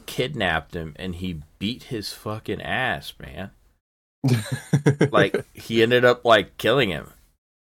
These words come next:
Speaker 1: And then, like, I think Ra's al Ghul or whoever the fuck it was, was like, "Nah, man, I, I feel bad." So, like, he tried to revive him in, like, the fucking Lazarus pit, and, like, he came back, but then he's all fucking crazy and shit.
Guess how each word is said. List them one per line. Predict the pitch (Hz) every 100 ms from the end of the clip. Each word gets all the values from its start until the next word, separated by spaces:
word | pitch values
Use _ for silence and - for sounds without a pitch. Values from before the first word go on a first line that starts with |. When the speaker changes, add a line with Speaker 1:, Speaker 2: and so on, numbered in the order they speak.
| _ _ _ _ -
Speaker 1:
And | 95 104
then, | 107 110
like, | 110 104 82 - _ _ _ -
I | 82
think | 117 104
Ra's | 95 95 104 110
al | 101
Ghul | 92 80 95 120
or | 95
whoever | 87 92 113
the | 87
fuck | - 87 82
it | 85
was, | 64 82 87 87
was | 85 78
like, | 71 67 -
"Nah, | 76 98 71 50
man, | 73 82 92
I, | 90 98 82
I |
feel | - 110
bad." | 87 101 123 71 65
So, | - 73
like, | 69
he | -
tried | 85 - 98 98
to | 87
revive | 85 76 80 104 98
him | 87 95 - - _ _ _ _ _ _ _ _
in, | 95 90
like, | 85 82 -
the |
fucking | - 92 85
Lazarus | 85 90 110 98 80 -
pit, | - 90 92 -
and, | 90 85
like, | 82 78
he | - 82
came | - 92 87
back, | 87 107 92 -
but | 85 71
then | 80
he's | 85 78
all | 85
fucking | - - 90 -
crazy | 76 92 107 98 82
and | 76 73
shit. | - 87 -